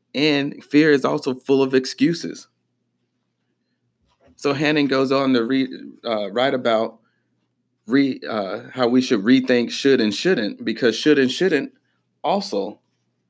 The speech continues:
have a negative impact on us. And she said this, "Closely related to can't and couldn't are should and shouldn't. Perhaps you are not feeling happy or satisfied about what you do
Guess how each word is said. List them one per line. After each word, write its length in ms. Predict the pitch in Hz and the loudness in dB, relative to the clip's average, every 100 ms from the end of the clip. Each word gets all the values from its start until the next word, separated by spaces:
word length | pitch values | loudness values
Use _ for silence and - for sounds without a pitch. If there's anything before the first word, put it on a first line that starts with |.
| - _ _ _ _ _ _ _ | -20 _ _ _ _ _ _ _
have 200 | 123 120 | -4 2
a 60 | 120 | 2
negative 420 | 117 110 104 98 | 2 0 -2 -2
impact 480 | 117 104 113 101 101 | -2 -2 -2 -2 -4
on 180 | 95 | -6
us. 260 | 92 95 - _ _ _ _ _ _ _ _ _ _ _ _ _ _ _ _ | -8 -10 -14 _ _ _ _ _ _ _ _ _ _ _ _ _ _ _ _
And 100 | 117 | -8
she 200 | 113 151 | -4 -4
said 260 | 151 151 147 | 0 0 2
this, 320 | 160 107 - _ _ | 2 2 -2 _ _
"Closely 420 | - 156 170 175 165 | 0 2 2 2 4
related 500 | 156 139 139 131 127 | 4 6 6 4 2
to 140 | 120 | -2
can't 400 | - 147 131 127 _ _ - | 0 0 0 -4 _ _ -4
and 180 | 107 - | -4 0
couldn't 420 | 165 143 127 - - | 2 4 4 -2 -2
are 140 | 110 | -2
should 280 | 110 131 123 | 0 2 2
and 120 | 113 | 0
shouldn't. 420 | 110 110 95 - _ _ | 0 0 0 -4 _ _
Perhaps 400 | - 127 156 160 | -4 -2 -2 0
you 80 | 147 | 2
are 60 | 139 | 2
not 380 | 131 110 _ - | 0 -4 _ -4
feeling 360 | 139 131 131 | 0 2 0
happy 420 | 127 131 131 131 | -2 -6 -2 0
or 60 | 117 | 0
satisfied 580 | 117 123 127 127 123 123 | -2 -4 -4 -6 -6 -4
about 360 | 110 110 101 | -4 -4 -4
what 280 | 101 120 127 | -2 0 0
you 220 | 117 120 | 0 -2
do 400 | 113 120 107 113 | 0 0 0 -2